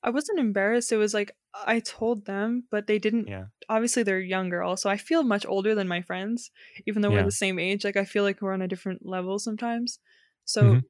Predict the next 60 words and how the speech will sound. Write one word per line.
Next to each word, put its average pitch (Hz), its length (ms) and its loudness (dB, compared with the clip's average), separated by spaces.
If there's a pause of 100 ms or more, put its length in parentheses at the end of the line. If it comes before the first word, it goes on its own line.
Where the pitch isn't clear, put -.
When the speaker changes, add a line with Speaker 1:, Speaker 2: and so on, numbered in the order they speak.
Speaker 1:
talking 220 360 -2
about 220 200 2
it 220 120 2
to 226 100 -2
them, 208 260 0
they 185 140 0
answered 196 540 0
like 185 200 -4
they 196 100 0
were, 185 120 0
like, 185 140 -4
still - 200 -4
twelve 190 280 -2
years 190 160 -4
old. 185 280 -2
So 196 120 -2
it - 40 0
was 190 100 -4
like 190 140 -4
they 208 80 2
didn't 214 180 2
understand 196 580 -2
fully. 269 400 -2 (580)
Speaker 2:
Yeah. 92 280 2 (140)
Speaker 1:
Like, 208 160 -4
I 214 120 2
wasn't 233 280 2
embarrassed, 190 500 0
but 190 120 -2
I 190 80 0
was 185 380 -6 (580)
they 226 60 6
didn't 226 160 4
understand, 196 440 6
like, 185 140 0
when 190 100 4
I 190 100 6
was 185 140 4
sad 180 340 4
and 185 140 2
stuff, 175 300 0
they 180 140 2
were 180 300 0 (200)
kinda 208 220 2
like, 196 200 -2
they 202 100 6
sent 202 220 0
me, 202 100 2
like, 185 300 0
these 202 140 2
emojis 185 500 2
on 185 120 2
<laughs> 208 260 10
Snapchat, 208 440 2
and 190 120 -2
it's 202 140 -2
like, 185 160 -2
that's 196 200 -2
it. 170 240 0
Speaker 2:
Yeah. 90 280 -6